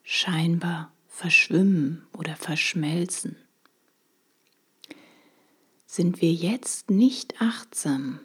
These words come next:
sind wir meist schon nach kürzester Zeit verstrickt und involviert in die Geschichten des anderen.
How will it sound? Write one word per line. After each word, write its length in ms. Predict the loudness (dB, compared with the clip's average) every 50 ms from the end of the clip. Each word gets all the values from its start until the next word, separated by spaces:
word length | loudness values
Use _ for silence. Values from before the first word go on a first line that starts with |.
| -20 _ _ _ _ _ _ _ _ _ _ _ _ _ _ _ _ _ _ _ _ -14 -10
sind 300 | -6 -6 -6 -4 -4 -2
wir 100 | -2 0
meist 480 | 0 0 0 0 -2 -4 -4 -6 -6
schon 240 | -6 -2 -2 -2 0
nach 240 | -2 -4 -6 -10 -12 _
kürzester 680 | -4 -2 0 0 0 -2 -6 -8 -8 -8 -8 -12 -14 -12
Zeit 480 | -10 -8 -4 -4 -2 -2 -4 -6 -8 -14 -18 _
verstrickt 960 | -8 -6 -4 -4 -4 -4 -4 -6 -4 -4 -4 -4 -4 -8 _ _ -18 -18 _ _ _ _ _ _ _ _ _ _ _ _ _ _ _ _ _ _ _ _ _ _ _ _
und 360 | -2 2 4 4 4 4 0
involviert 1120 | -2 -4 -2 -2 -2 -2 -2 -6 -8 -12 -6 -2 0 2 2 2 0 -2 -4 -8 -12 -14 _ _ _ _ _ _ _ _ _ _ _
in 200 | 2 4 4 4
die 120 | 4 2
Geschichten 920 | 2 0 0 0 0 -2 -2 -2 -2 -4 -6 -10 -14 -12 _ -2 -2 0 0
des 300 | 0 -2 -4 -6 -8 -10
anderen. 580 | -8 -4 -4 -4 -4 -4 -8 -10 -12 -12 -14